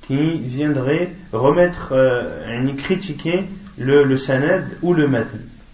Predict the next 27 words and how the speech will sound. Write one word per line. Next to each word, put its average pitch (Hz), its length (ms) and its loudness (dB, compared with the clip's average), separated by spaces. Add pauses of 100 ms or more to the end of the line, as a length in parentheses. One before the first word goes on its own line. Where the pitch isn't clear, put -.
(260)
Et 123 40 -2
en 131 220 6
général, 160 540 4
al-ilal, 147 460 4 (320)
ce - 120 -18
sont 143 140 -4
des 131 120 -2
choses 165 340 -6
qui 127 140 -10
sont, 156 320 -4 (680)
euh, 110 340 -2
discrètes, 143 840 -4 (540)
des 123 100 -6
choses 165 300 -4
qui - 100 -12
sont 139 180 -8
cachées, 175 520 -4 (760)
que 143 480 6
seuls 180 300 0
les 135 80 0
savants 147 580 -2 (400)
du 120 400 -6
hadith 139 540 0 (580)
qui 127 140 -8
sont, 147 340 -2 (240)
yani, 127 460 -2 (160)
euh, 107 320 -8